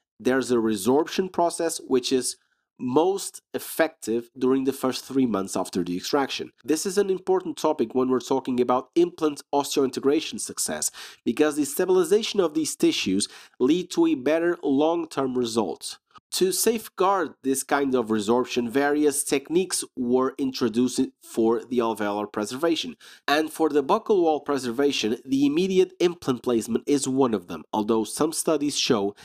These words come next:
that this alone do not prevent ridge alterations. Plasma-rich in growth factors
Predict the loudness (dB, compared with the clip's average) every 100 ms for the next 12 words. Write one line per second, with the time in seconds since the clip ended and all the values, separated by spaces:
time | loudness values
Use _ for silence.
0 | _ -2 -2 0 0 2 0 2 0 -4
1 | -4 0 0 0 -4 -4 -2 -2 -2 -6
2 | -18 -20 -20 _ 0 2 0 -4 -4 -2
3 | -4 -4 -8 -8 -8 -8 -20 -20 _ _
4 | -2 -2 0 2 4 4 2 -2 -4 -4
5 | 0 2 0 -4 -8 -6 -6 -6 -6 -6